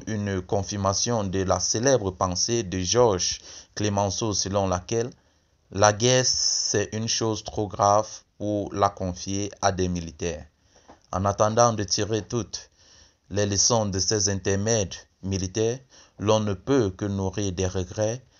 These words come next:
de voir des armées dans des nations souveraines balbutier leur art de la guerre en se cachant derrière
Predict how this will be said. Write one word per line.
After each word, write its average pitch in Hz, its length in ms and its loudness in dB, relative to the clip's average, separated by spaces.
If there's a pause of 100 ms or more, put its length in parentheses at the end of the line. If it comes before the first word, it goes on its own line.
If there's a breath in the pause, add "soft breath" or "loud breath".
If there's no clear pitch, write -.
(160 soft breath)
de 95 120 -4
voir 110 420 8
des 95 300 0
armées 101 360 2
dans 95 240 2
des 92 160 0
nations 92 380 0
souveraines 95 640 -4 (360 soft breath)
balbutier 101 840 0 (240 soft breath)
leur 107 300 4
art 101 260 6
de 92 100 -4
la 90 200 2
guerre 104 440 0
en 101 140 2
se 107 140 -2
cachant 98 400 -2
derrière 92 520 0